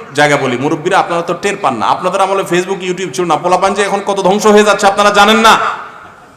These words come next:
আপনি যদি পঁচিশ বছরে বিয়ে করে থাকেন, আপনার পোলারে বিশ বছরে বিয়ে দেওয়া আপনার জন্য জরুরি, কারণ আপনারা, আপনার আরো পরে করলে হইতো, আপনি ত্রিশ বছরে করলে হইতো, কারণ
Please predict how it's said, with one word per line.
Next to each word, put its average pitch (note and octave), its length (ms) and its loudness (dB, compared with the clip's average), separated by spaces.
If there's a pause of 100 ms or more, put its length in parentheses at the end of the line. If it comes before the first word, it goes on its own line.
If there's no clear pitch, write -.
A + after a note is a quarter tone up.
আপনি G#3+ 380 4
যদি A#3 200 2
পঁচিশ A3+ 320 0
বছরে A#3 300 4
বিয়ে A3 200 4
করে A#3+ 220 4
থাকেন, A#3 240 2
আপনার A3 280 4
পোলারে G#3+ 320 0
বিশ A3 180 -2
বছরে G3+ 260 2
বিয়ে F#3+ 180 0
দেওয়া F#3+ 160 4
আপনার F#3 220 0
জন্য D3 220 -4
জরুরি, G2+ 260 -6 (760)
কারণ F#3+ 160 6
আপনারা, G3+ 340 6
আপনার G3 300 6
আরো G#3 220 6
পরে G#3 180 4
করলে G3 240 0
হইতো, E3+ 220 2
আপনি E3 220 0
ত্রিশ G3+ 160 -6
বছরে G3+ 220 0
করলে G#3 220 0
হইতো, C3 260 -2 (1080)
কারণ E3 160 0